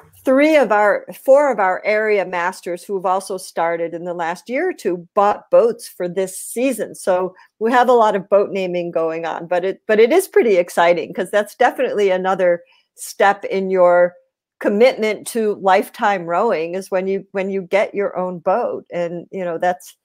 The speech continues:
that's, I think, you know, I was so nervous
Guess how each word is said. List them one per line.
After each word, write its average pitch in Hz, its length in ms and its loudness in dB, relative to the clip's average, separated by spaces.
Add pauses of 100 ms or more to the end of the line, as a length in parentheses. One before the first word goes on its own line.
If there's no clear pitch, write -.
(320)
that's, 190 280 -2
I 196 100 0
think, 196 320 -4
you 208 80 -6
know, 160 260 -2 (680)
I 226 100 4
was 226 160 0
so 208 180 0
nervous 175 640 4